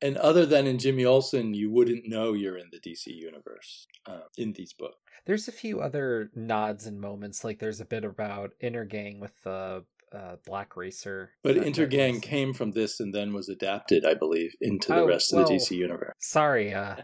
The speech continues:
Speaker 1: <laughs>
Speaker 2: yeah. I, I know what I know, I guess, and maybe, uh, you could well be right, but I, uh, in my mind, Intergang is very D C, and I know them from the death and return of Superman, initially, from my point of view. So, <laughs> right, so d-,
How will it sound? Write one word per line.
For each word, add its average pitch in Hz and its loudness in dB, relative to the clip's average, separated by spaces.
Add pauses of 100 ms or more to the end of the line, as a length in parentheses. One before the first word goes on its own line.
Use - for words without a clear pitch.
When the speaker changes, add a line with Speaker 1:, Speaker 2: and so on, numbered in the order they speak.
Speaker 1:
<laughs> - -14
Speaker 2:
yeah. 117 -12 (720)
I, 113 -2
I 127 6
know 127 4
what 127 4
I 113 2
know, 110 -4
I 95 -8
guess, 98 -10
and 95 -14
maybe, 98 -8
uh, 95 -10 (160)
you 107 -12
could 131 -4
well 139 0
be 110 -6
right, 107 -4
but 98 -10
I, 98 -8
uh, 92 -10 (200)
in 107 -8
my 113 -2
mind, 104 -8
Intergang 101 -10
is 98 -16
very 101 -8
D 98 -14
C, 104 -10
and 95 -10
I 104 -8
know 104 -8
them 101 -10
from 95 -12 (340)
the 113 -12
death 110 -10
and 104 -14
return 98 -16
of 92 -18
Superman, 87 -10
initially, 92 -14
from - -18
my 110 -6
point 87 -18
of - -20
view. 85 -16 (320)
So, - -6 (320)
<laughs> - -20
right, 143 2
so 170 6
d-, 160 -6